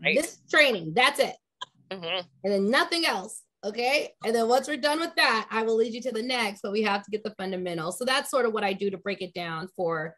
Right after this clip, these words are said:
Speaker 1: Yes.
Speaker 2: the people.
Speaker 1: Yes. And I, and I really appreciate that because, yeah, you
Speaker 2: Mm.
Speaker 1: told me to start with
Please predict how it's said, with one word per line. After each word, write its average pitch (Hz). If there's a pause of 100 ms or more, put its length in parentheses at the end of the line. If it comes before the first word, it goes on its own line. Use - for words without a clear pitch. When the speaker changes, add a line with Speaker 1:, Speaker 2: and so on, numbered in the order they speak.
Speaker 1:
Yes. -
Speaker 2:
the 214
people. 214
Speaker 1:
Yes. 180
And 202
I, 190 (160)
and 202
I 214
really 240
appreciate 214
that 160
because, -
yeah, 196
you 190
Speaker 2:
Mm. 165
Speaker 1:
told 180
me 180
to 160
start 196
with 196